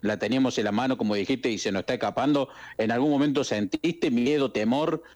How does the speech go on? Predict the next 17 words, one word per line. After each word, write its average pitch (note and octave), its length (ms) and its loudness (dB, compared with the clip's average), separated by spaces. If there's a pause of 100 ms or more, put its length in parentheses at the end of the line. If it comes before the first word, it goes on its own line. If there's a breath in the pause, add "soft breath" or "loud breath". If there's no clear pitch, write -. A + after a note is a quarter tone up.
(320 loud breath)
Eh, A#2+ 220 0
no G#3+ 100 2
digo F#3+ 220 4
el C3 520 2
miedo C#3+ 220 4
que B2 80 -2
puede C3+ 160 0
sentir A#2+ 320 0
cualquier A#2 320 -2
persona A#2+ 320 -2
común, C3 320 2
porque A#2 200 0
ustedes A#2+ 200 0
están B2 180 -2
con A#2 120 0
la G#2+ 80 0
adrenalina A2 600 0